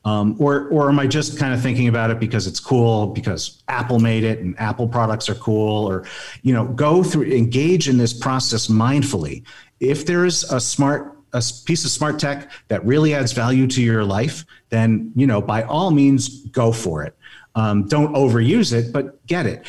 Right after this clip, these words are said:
But don't just buy smart tech because it's cool or it's available 'cause your friends have it or what have you. So that's rule number one, which is minimize. Rule number two is maximize, maximizing the distance. Whereas rule one is sort of intuitive,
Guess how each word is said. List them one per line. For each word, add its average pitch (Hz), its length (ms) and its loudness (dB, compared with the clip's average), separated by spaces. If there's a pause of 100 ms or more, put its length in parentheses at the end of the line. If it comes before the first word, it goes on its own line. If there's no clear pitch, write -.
(120)
But 120 180 -2
don't 165 260 0
just 180 280 -4
buy 139 180 -2
smart 135 480 -2
tech 117 420 -4 (220)
because 120 760 -2 (100)
it's 120 180 -2
cool 113 540 2
or 113 80 0
it's - 140 -6
available 113 680 0
'cause 113 180 -2
your 101 100 -2
friends 113 360 0
have 98 240 -2
it 98 180 -6
or 98 200 -2
what 90 260 -4
have 82 200 -8
you. 64 220 -14 (580)
So - 120 -2
that's 135 260 -2
rule 156 160 6
number 131 260 4
one, 110 220 4
which 104 160 0
is - 120 -4
minimize. 92 640 -2 (140)
Rule 139 200 2
number 175 280 2
two 123 360 2
is 101 160 -2
maximize, 92 720 -4 (140)
maximizing 117 640 0
the 95 60 -2
distance. 90 640 -6 (200)
Whereas 131 260 0
rule 160 240 4
one 151 580 0
is 120 140 0
sort 143 200 0
of 117 100 0
intuitive, 127 600 0